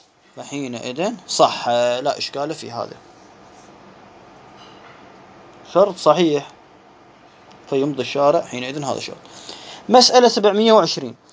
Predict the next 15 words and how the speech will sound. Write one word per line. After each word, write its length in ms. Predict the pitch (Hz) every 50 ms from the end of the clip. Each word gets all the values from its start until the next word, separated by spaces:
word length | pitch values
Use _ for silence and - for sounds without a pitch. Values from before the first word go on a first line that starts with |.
| - - - - _ -
قال: 260 | - 196 202 202 208
لا 160 | 214 240 262 277
يقوم 420 | 269 262 262 - 254 254 240 226
وارث 500 | 233 226 233 233 240 240 247 247 233 -
المتعاقدين 1040 | 220 208 202 202 196 202 214 196 196 196 190 196 - 190 180 202 214 226 226 226 214
مقامهما 840 | 196 185 185 - 175 170 175 170 175 170 170 165 165 175 190 202 208
في 200 | 202 - 180 160
صحة 380 | 147 - 208 196 - - 160 151 -
الإقالة، 720 | 151 139 - 135 - - 147 139 139 143 165 170 160 139 - _ _ _ _ _ _ _ _ _ _ _ _ _ _ _ _ _
فلا 400 | - - 175 185 196 214 240 262
ينفسخ 600 | 269 269 269 247 220 - 262 240 - 247 - 247
العقد 500 | 240 226 208 214 240 240 - 240 208 190
بتقاء 500 | 185 185 190 190 190 - 208 214 240 254
الوارثين. 500 | 240 196 156 143 139 143 - 147 147 - -
بمعنى 680 | 240 240 330 359 330 262 214 208 196 185 170 160 156